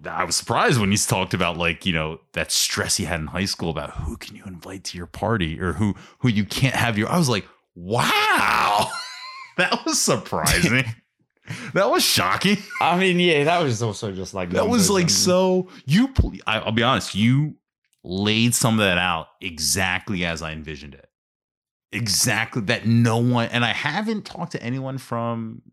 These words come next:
Speaker 1: those groups, that group specifically, to, to put it out as plainly as that.
Speaker 2: All right, I will say this, going, so, I mean, I spoke to Nelson. Gabriel was like, he loves this too, right? So,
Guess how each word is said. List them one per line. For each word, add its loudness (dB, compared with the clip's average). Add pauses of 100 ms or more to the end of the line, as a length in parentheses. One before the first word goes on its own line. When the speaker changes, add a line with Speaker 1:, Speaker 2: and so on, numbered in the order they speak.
Speaker 1:
those -4
groups, -6
that -4
group -10 (200)
specifically, -4 (760)
to, -4
to -6 (140)
put -2
it 2
out -2
as -12
plainly -8
as -18
that. -20
Speaker 2:
All 2
right, 0
I 2
will 2
say 4
this, 2 (300)
going, 0
so, -4
I 0
mean, 2
I 0
spoke -4
to -6
Nelson. -6 (760)
Gabriel 2
was -4
like, -8 (960)
he -8
loves -4
this -12
too, -8
right? -12
So, -14